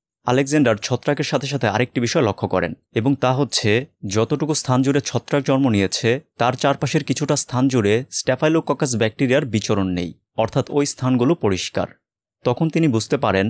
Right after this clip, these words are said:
এই ছত্রাক থেকে অবশ্যই এমন কিছু নিঃসৃত হয়েছে যা ব্যাকটেরিয়ার বিস্তার রোধ করে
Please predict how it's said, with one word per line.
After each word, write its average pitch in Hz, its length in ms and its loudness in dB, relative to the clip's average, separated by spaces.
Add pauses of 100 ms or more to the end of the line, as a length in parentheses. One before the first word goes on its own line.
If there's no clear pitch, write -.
(160)
এই 139 140 2
ছত্রাক 147 400 -2
থেকে 143 200 -2
অবশ্যই 104 460 0
এমন 123 240 2
কিছু 147 220 -4
নিঃসৃত 131 360 2
হয়েছে 110 420 0 (360)
যা 110 200 0
ব্যাকটেরিয়ার 120 500 2
বিস্তার 123 360 0
রোধ 104 220 0
করে 92 240 0